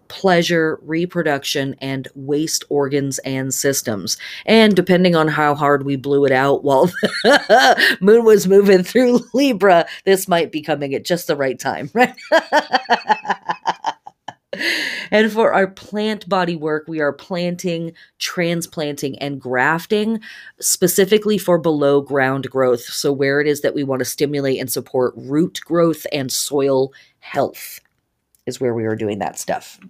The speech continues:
Okay. <clears throat> Also on this day for our astrology, we have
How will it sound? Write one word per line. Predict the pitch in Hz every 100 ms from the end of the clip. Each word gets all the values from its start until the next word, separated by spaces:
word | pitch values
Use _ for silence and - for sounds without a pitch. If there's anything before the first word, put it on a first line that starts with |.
| -
Okay. | 147 135 - _ - - - - - - -
<clears throat> | 247 - 190 90 - _ _ _ _ _ _ _ _ _ - - -
Also | 170 190 190 165 151 151
on | 143 139
this | 135 131 -
day | 135 127 110 139
for | 196 156 131
our | - 123
astrology, | 123 - - 143 196 180 123 120
we | 123 127
have | 139 220 269 196 160 160